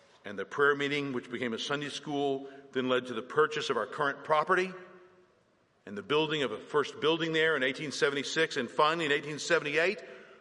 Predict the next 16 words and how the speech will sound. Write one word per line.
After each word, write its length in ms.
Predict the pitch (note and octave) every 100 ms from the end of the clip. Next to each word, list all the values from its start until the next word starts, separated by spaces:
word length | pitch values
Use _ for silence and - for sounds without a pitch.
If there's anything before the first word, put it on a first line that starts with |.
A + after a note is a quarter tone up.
| -
over 240 | D#3+ D3+
the 100 | C#3+
last 400 | C3+ D#3 G3+ -
weekend 420 | D#3+ G3 F#3+ G#3+
in 140 | G#3+ A3
February, 800 | A3+ A#3 F#3+ C3 A#2 A2+ C3+ F3+ - - - - -
the 100 | B2+
Metropolitan 1040 | C3+ F3+ G3+ G#3+ G#3 F#3 F3+ F3+ F#3 E3
Baptist 600 | D#3+ D3+ D#3+ - D3 -
Church, 340 | - D#3+ G#2 - - -
our 180 | G#2+ G#2+
old 260 | A#2 C3+ A#2+
name, 320 | G#2+ F2+ C3 - - _ _ _ _ _ _ _ -
was 180 | D3 C#3
then 180 | C3 B2+
constituted. 640 | C3+ A2+ A#2 F#2 D#2+